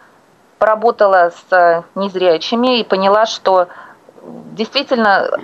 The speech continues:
лучше оставить важное. Все остальное можно нарастить путем дополнительного прочтения материалов,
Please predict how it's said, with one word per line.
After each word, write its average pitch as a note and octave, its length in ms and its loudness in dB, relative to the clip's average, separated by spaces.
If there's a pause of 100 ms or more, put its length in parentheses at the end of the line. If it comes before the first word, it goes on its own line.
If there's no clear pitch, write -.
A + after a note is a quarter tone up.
(160)
лучше C4 760 0 (120)
оставить A3+ 480 -2
важное. E3 600 -4 (1080)
Все - 200 0
остальное A#3 500 2
можно G#3+ 600 0 (280)
нарастить G3 720 0
путем G3+ 460 -2
дополнительного F3+ 880 -4 (760)
прочтения F#3 640 -2
материалов, G3+ 840 -2